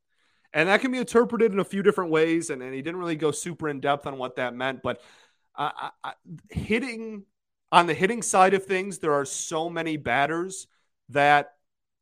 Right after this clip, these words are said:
are gonna change their approach or have a different game plan in a cer-, in different ballparks. And pitching especially, you're gonna have a much different game plan in Yankee Stadium than you are in Comerica Park at home. So, like, that's, that's awesome. Like, I,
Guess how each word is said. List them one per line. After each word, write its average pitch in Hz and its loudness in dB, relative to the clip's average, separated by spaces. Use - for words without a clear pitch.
are 160 0
gonna 151 0
change 156 -4
their 156 2
approach 143 2
or 143 -6
have 139 -2
a 135 -4
different 139 -6
game 131 -4
plan 147 -2
in 143 -8
a 143 -4
cer-, - -4
in 165 -4
different 156 -4
ballparks. 147 0
And 160 -4
pitching 185 -2
especially, 135 -4
you're 123 0
gonna 170 0
have 170 4
a 160 -2
much 170 0
different 160 -4
game 143 -4
plan 135 -4
in 156 -4
Yankee 160 -4
Stadium 156 0
than 131 -4
you 127 -2
are 127 2
in 131 -8
Comerica 120 -6
Park 117 -4
at 110 -8
home. 110 -8
So, 147 2
like, 143 4
that's, 180 2
that's 160 2
awesome. 143 0
Like, 120 -4
I, 139 6